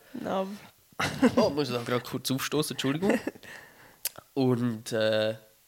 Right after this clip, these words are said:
Speaker 2: ja, also jetzt wird unsere Beziehung, ah, Digga, kann ich, ich kann einfach nicht reden. Sorry, es tut mir leid. Ähm, aber jetzt wird unsere Beziehung mal so richtig auf den Test, sagen wir dem so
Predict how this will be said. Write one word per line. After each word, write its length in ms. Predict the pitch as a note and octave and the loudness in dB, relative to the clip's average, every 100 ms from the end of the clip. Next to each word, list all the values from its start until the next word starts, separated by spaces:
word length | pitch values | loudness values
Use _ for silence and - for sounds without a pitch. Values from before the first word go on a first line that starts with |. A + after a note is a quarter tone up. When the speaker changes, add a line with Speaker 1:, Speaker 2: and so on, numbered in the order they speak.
| _ | _
Speaker 2:
ja, 160 | - C3+ | -4 0
also 280 | A2 B2+ A#2+ | 0 0 0
jetzt 280 | A#2 A#2 A#2+ | 2 0 0
wird 180 | A#2 A2+ | -4 -4
unsere 180 | A#2 A#2 | -4 -6
Beziehung, 480 | A2+ A#2+ A#2+ B2 A#2+ - - - _ _ _ - _ _ _ - | -6 -4 -2 -2 -2 -10 -16 -20 _ _ _ -20 _ _ _ -10
ah, 60 | - - - | -8 -10 -10
Digga, 140 | D3 | -6
kann 240 | C3 - E4+ | 0 2 6
ich, 120 | E4 - | 4 4
ich 100 | - | -2
kann 180 | - - | 0 4
einfach 320 | A3 D4+ - | 4 4 4
nicht 220 | F#3+ - - - | 4 4 -4 -4
reden. 340 | D#3+ - D3 C#3 - - - _ | -2 0 0 -2 -14 -20 -20 _
Sorry, 380 | - - E3 C3 | 0 4 4 2
es 80 | - | 0
tut 120 | C3+ | 2
mir 80 | C3+ | 4
leid. 300 | C3 C3 B2 - - - | 6 6 2 -12 -16 0
Ähm, 340 | B2+ A#2+ A#2+ - - - _ - | 4 4 0 -6 -14 -20 _ 0
aber 200 | A#2+ - | 0 4
jetzt 180 | C#3+ - | 2 2
wird 140 | C3+ | -2
unsere 160 | B2+ B2+ | -2 0
Beziehung 380 | B2 - B2+ B2+ | 0 0 0 4
mal 180 | A#2+ A#2+ | 4 4
so 220 | A#2 A2+ | 2 0
richtig 440 | - C3+ B2+ B2+ | 0 -4 -4 -4
auf 140 | B2 - | -6 0
den 280 | A#2+ A#2 - _ - _ - | 2 2 -2 _ -20 _ -6
Test, 500 | - B2+ - - - _ _ _ _ _ _ | 0 4 4 2 -6 _ _ _ _ _ _
sagen 160 | - B2 | -8 -2
wir 40 | B2+ | 2
dem 120 | B2+ | 2
so 200 | A#2+ | 0